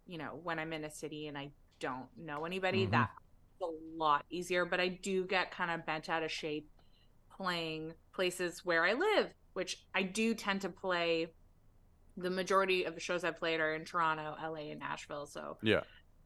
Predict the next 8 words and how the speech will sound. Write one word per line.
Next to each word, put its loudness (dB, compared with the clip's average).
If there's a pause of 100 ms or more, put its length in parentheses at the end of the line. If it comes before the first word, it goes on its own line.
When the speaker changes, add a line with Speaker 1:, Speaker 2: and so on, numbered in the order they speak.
(200)
Speaker 1:
I -2
do, -2 (520)
th-, -14
yeah, 4
that 6
aspect 0
of -2
it -4